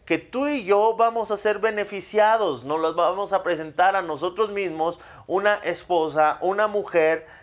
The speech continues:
que ella va a ser santificada y que va a tener la mente de Cristo, ¿ok? Eh, hay una historia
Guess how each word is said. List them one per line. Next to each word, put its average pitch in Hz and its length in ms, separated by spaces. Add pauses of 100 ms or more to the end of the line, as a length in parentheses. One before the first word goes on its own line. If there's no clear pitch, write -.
(220)
que 202 500
ella 170 260
va 175 100
a 170 40
ser 165 200
santificada 175 1120 (120)
y 139 100
que 170 120
va 160 100
a 170 60
tener 170 260
la 175 120
mente 170 360
de 180 160
Cristo, 202 640 (100)
¿ok? 110 200 (1400)
Eh, 147 640
hay 208 220
una 208 420 (240)
historia 135 760